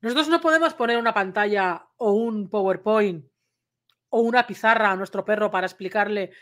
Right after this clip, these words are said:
lo que debe o lo que no debe de hacer. Nosotros debemos de saber qué podemos hacer, cómo gestionamos el entorno y cómo lo supervisamos para darle al perro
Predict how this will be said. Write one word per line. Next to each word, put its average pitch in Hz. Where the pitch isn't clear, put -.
lo 220
que 208
debe 226
o -
lo 202
que 202
no 196
debe 190
de 175
hacer. 190
Nosotros 254
debemos 302
de 254
saber 220
qué 330
podemos 233
hacer, -
cómo 330
gestionamos 247
el 254
entorno 208
y 247
cómo 320
lo 339
supervisamos 262
para 233
darle 339
al 233
perro 294